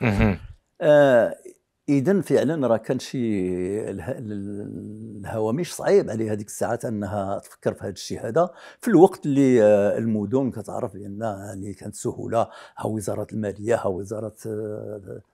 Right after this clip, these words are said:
Speaker 2: الاقتصاد، إلى ال-، ال-، التجارة والصناعة.
Speaker 1: أها.
Speaker 2: إحنا هاد الشيء كله ما كنا، ما كنا كان شيء، آه، معروف عندنا.
Speaker 1: نهائيًا.
Speaker 2: مم.
Speaker 1: واخا،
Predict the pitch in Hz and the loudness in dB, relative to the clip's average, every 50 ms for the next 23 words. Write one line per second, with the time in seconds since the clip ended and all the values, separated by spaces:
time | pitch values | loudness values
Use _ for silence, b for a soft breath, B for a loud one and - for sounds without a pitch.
0 | _ _ - - _ - - 120 113 - - 127 123 117 107 - 90 - 107 107 | _ _ -18 -18 _ -14 -10 -10 -10 -2 0 0 0 0 -2 -6 -6 -4 -4 -4
1 | 104 104 113 113 - 107 107 104 104 101 _ - 123 110 98 - 113 104 113 127 | -4 -4 -6 -8 -8 -6 -6 -6 -6 -8 _ -6 -6 -4 0 0 0 2 4 4
2 | 120 113 - - - - - - 101 101 - 107 123 139 - _ _ _ - 127 | 2 2 0 -10 -18 -18 -10 -8 -8 -6 -4 -4 -4 -4 -6 _ _ _ -2 -2
3 | 107 90 95 98 90 82 - - 185 170 165 156 - - - - _ 180 156 170 | 0 2 2 2 2 0 -2 -2 -2 -2 -2 -4 -6 -8 -10 -8 _ -6 -4 -4
4 | 147 139 - 143 131 127 139 135 123 - - 143 127 117 110 - - 127 - - | -4 -4 -4 -4 -4 -4 -4 -4 -6 -8 -6 -6 -6 -6 -6 -6 -8 -8 -8 -8
5 | 175 165 147 123 110 101 92 80 82 - - - - - - - - 117 101 90 | -8 -6 -4 -2 -2 -2 -2 -4 -8 -12 -14 -16 -18 -20 -20 -18 -12 -10 -6 -4
6 | 95 107 107 - 95 90 85 - - - _ _ - 107 110 107 92 85 95 98 | -4 -4 -4 -6 -8 -10 -10 -12 -14 -16 _ _ -2 2 2 2 4 4 2 0
7 | - 82 80 78 76 73 - B B B 82 78 B B - - - - | 0 -2 -4 -4 -6 -6 -12 B B B -14 -14 B B -2 -2 0 -2